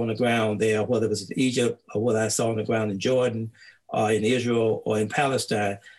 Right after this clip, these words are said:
it's gonna require some kind of s-, two-state solution down the road. Now, will it get there tomorrow?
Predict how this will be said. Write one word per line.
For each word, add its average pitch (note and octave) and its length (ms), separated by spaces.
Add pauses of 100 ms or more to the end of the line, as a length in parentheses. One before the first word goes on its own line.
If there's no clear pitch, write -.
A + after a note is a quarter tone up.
(400)
it's A#2+ 160
gonna C#3 220
require A#2 260
some A2+ 260
kind A2+ 120
of G2+ 120
s-, - 140 (140)
two-state A#2 480 (100)
solution A2+ 400 (460)
down B2 180
the A#2 160
road. A#2 160 (160)
Now, A#2 140
will B2+ 220
it A#2 120
get C3 140
there B2 260 (140)
tomorrow? B2+ 380